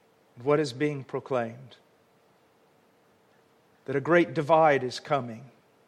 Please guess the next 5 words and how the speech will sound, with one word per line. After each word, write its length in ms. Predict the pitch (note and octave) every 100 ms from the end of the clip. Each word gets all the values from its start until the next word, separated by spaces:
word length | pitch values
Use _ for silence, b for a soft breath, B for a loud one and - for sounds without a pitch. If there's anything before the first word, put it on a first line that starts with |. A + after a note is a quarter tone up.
| _ _ _ _ _
a 60 | -
great 340 | A#2+ D3+ D#3+
separation 1160 | - - - - D#3 D3 D3+ D#3+ D3 A#2+ C3+ C3 - _ _ _ _ _ _ _ _ _ _ _ _ _ _ _ _ _ _ _ _ -
of 180 | C3+ -
humanity. 760 | D3 D3+ D3+ D3 A2+ - A#2